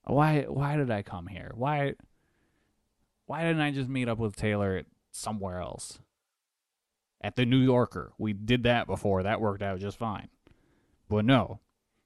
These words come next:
To come to Doc Chambers' old haunted house on the hill. And the entire time I've been here, there's been fucking spooky noises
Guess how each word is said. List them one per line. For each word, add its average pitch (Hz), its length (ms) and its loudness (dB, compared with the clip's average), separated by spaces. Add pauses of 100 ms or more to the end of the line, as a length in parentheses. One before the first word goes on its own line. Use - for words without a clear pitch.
(120)
To 98 80 -16
come 104 220 -4
to 87 80 -14
Doc 98 300 -4
Chambers' 120 420 -2
old 117 240 0
haunted 127 280 -2
house 127 280 4
on 131 200 0
the 127 60 -2
hill. 120 360 2 (2000)
And 92 140 -12
the 90 60 -8
entire 117 380 0
time 147 220 0
I've 147 60 0
been 175 160 0
here, 120 320 -2 (400)
there's 92 160 -14
been 85 160 -14
fucking 87 540 -10 (100)
spooky 160 460 2
noises 113 640 0